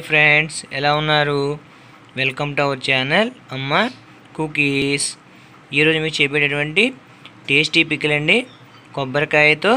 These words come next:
మామిడికాయ నువ్వుపప్పు పచ్చడి అనేటటువంటిది ఎలా చేసుకోవాలని మీకు చేసి చూపిస్తాను. వీటికి కావాల్సిన పదార్థాలు ఏంటో మనం ఒకసారి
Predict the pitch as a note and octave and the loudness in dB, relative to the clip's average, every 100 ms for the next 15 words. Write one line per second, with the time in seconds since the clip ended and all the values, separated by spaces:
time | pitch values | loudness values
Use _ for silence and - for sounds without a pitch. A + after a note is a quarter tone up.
0 | D4+ - - - - B2+ C3 C#3+ D3+ F3 | 0 -10 -20 -20 -12 -2 0 0 0 0
1 | F3 D3+ D3+ D3+ D3 D3 D3 C#3+ C#3+ C#3+ | 0 0 0 0 0 -2 0 -2 0 -2
2 | D3 C#3+ C#3 C#3+ D3 - D3 C#3+ C#3+ D3 | -2 -2 -2 -2 -4 -4 -4 -4 -4 0
3 | A3+ C#4 - - - - - C#3 C#3 C#3+ | 0 -2 -10 -20 -20 -18 -6 -4 -4 -6
4 | C#3+ - D3+ F#3 C4 - - - - - | -10 -4 0 0 -2 -6 -20 -20 -20 -8
5 | C#3 C#3 D3 D#3+ D3+ C#3 C#3 D3 D3 D3+ | -4 0 0 -2 0 0 0 -2 -2 -4
6 | C#3+ - C3+ D#3+ | -4 -4 0 0